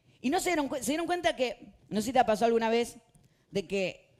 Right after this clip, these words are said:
sabés que en, en, estás casado o casada, y, o de novio o de novia, y vas a una discusión y sabés que tenés la razón. ¿Viste cuando no es que la tenés que debatir? Vos sabés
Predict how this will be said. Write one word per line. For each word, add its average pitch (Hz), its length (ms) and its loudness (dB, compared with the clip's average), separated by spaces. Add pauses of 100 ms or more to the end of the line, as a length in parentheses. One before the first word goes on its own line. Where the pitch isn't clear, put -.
(140)
sabés 202 460 0
que 160 420 -6
en, 147 160 -4
en, 143 180 -6
estás 131 280 -10
casado 185 420 -2
o 160 60 -6
casada, 165 680 -8 (600)
y, 208 320 -6
o 160 160 0
de 147 140 0
novio 185 380 0
o 156 60 -2
de 147 120 0
novia, 156 440 0 (1800)
y 185 140 -10 (220)
vas 247 220 4
a 247 60 2
una 226 140 0
discusión 190 640 0 (100)
y 202 80 -6
sabés 220 360 2
que 233 120 -2
tenés 196 240 -6
la 190 60 -2
razón. 143 440 -6 (1600)
¿Viste 277 160 0
cuando 254 340 4 (240)
no 220 120 -2
es 277 100 2
que 233 80 0
la 202 140 2
tenés 185 220 -2
que 190 100 0
debatir? 165 440 2
Vos 170 280 0
sabés 208 640 2